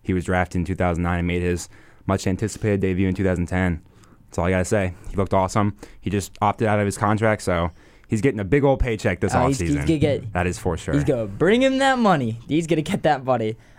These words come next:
Speaker 2: All right, uh, we're gonna move along to the N C A A. Uh,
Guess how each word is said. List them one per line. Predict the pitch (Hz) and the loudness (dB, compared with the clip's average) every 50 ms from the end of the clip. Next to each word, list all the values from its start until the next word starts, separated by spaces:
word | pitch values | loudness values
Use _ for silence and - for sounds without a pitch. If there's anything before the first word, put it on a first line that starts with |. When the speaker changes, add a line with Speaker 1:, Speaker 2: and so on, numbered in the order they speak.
| - - - | -8 -4 0
Speaker 2:
All | 135 | 0
right, | 139 135 123 - - | 2 2 0 0 0
uh, | - 135 131 131 | 2 2 2 2
we're | 139 190 | 2 2
gonna | 247 294 | 0 2
move | 262 233 202 190 | 2 2 2 2
along | 185 170 165 165 160 151 | 2 2 2 0 0 -2
to | - 139 | -4 -4
the | 135 127 - | -2 -2 0
N | - 151 160 | 0 0 -2
C | 151 - 156 135 123 | -2 -4 -4 -2 0
A | 117 110 104 104 104 104 110 104 | 0 2 2 2 0 0 0 0
A. | |
Uh, | - - 101 104 101 - | 0 0 -2 -2 -2 -4